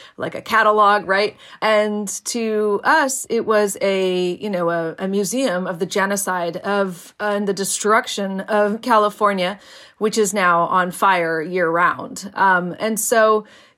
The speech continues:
that understanding that it was through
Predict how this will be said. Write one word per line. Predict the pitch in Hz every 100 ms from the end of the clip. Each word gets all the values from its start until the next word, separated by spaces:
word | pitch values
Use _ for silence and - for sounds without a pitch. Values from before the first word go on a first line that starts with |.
| -
that | 190 214 190 180
understanding | - 233 240 214 - 226 226 220
that | 196 180
it | 208
was | 190 185
through | 214 202 202 190